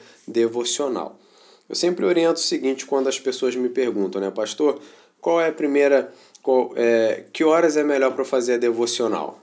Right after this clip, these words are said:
Eu digo assim, "Olha, se a devocional, ela é um momento de alimentação do meu espírito, onde eu fortaleço o meu espírito, eu preciso fazer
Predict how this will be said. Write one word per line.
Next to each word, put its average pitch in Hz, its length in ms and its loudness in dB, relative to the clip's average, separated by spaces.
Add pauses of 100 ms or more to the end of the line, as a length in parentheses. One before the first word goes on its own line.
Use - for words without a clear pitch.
Eu 110 120 -8
digo 131 200 -4
assim, 135 220 0
"Olha, 101 320 0 (760)
se - 160 0
a 156 40 2
devocional, 156 1000 -2 (240)
ela 117 320 2
é 107 500 0 (140)
um 127 80 -2
momento 113 540 0
de 107 180 -4
alimentação 110 1200 0 (420)
do 104 140 -4
meu 98 200 2
espírito, 107 600 -2
onde 101 100 -2
eu 101 60 -4
fortaleço 98 680 -4
o - 20 -8
meu 90 140 -6
espírito, 120 760 -4 (960)
eu 139 120 2
preciso 160 420 -2
fazer 156 960 -2